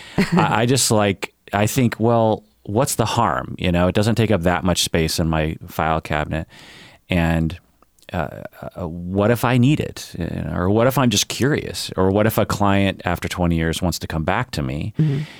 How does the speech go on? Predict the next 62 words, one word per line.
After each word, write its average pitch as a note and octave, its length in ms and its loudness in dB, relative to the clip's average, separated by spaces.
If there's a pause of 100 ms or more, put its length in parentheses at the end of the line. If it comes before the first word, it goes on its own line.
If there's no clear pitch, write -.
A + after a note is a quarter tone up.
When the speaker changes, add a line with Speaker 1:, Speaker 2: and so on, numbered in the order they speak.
(280)
Speaker 1:
and F2 680 0 (280)
I F#2 340 2 (360)
don't E2 200 -2
remember A2 320 4
them, D2+ 180 -2
which D#2+ 180 -2
would D#2 100 -2
be D#2 440 -2
normal, D2+ 480 -2
and D2+ 180 -2
I D#2+ 160 0
want E2 540 -2
at F2 120 -2
least F2+ 240 0
some G2 400 2
to - 140 -10
jog E2+ 320 0
my D2+ 100 0
memory D#2+ 340 2
ab-, C#2+ 180 -6
about D2 300 -2
them D2 220 -2
in C#2+ 80 -6
some G#2 240 -2
way. C#2 160 -4 (640)
Um, D#2+ 500 0 (160)
so - 200 2
yeah, F2 240 2
that, E2 240 2
that E2+ 180 2
makes E2+ 220 0
a F2 40 0
lot C#2+ 160 2
of D2 60 -4
sense. C2+ 320 -2
So D#2+ 360 0 (200)
you F2+ 160 0
can G#2+ 480 2
get D#2+ 220 0
rid D#2 120 0
of D2+ 120 -2
'em, D2+ 200 -2
but D2 360 -2
should G#2+ 380 0
you D2+ 100 0
get D2 200 -2
rid C#2 160 -6
of D2 80 -8
'em - 180 -6
is D#2+ 120 -8
the - 100 -8
thing. E2 240 -6
And D#2 80 -6
so F#2 280 2
do E2 160 0
you F2+ 80 4
recommend E2 460 2
people D#2+ 220 0
hold D#2+ 180 0
on D#2 120 2
to D#2 80 2
their D#2 320 0